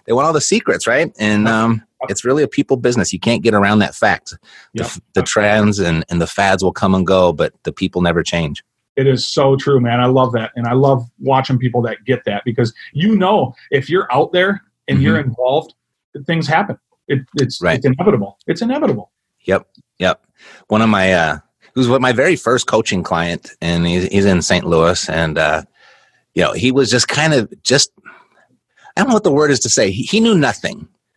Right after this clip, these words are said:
Speaker 1: but he
Speaker 2: Okay.
Speaker 1: was really good at, he just did exactly what I told him step
Speaker 2: That's
Speaker 1: by
Speaker 2: right.
Speaker 1: step.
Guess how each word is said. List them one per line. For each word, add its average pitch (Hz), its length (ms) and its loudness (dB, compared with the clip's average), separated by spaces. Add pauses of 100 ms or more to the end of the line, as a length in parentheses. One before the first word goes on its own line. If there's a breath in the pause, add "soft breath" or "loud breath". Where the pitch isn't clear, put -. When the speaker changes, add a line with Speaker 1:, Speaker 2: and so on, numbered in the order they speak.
(160)
Speaker 1:
but - 120 0
he 127 120 2
Speaker 2:
Okay. 120 60 4
Speaker 1:
was 110 120 0
really 156 280 2
good 131 160 2
at, 113 60 -2
he 117 100 -2
just 131 180 0
did 113 140 2
exactly 107 640 -2
what 123 220 2
I 110 80 2
told 95 320 0
him 92 220 -2 (360)
step - 220 -2
Speaker 2:
That's - 20 -20
Speaker 1:
by 90 140 -2
Speaker 2:
right. 92 60 -2
Speaker 1:
step. - 300 -6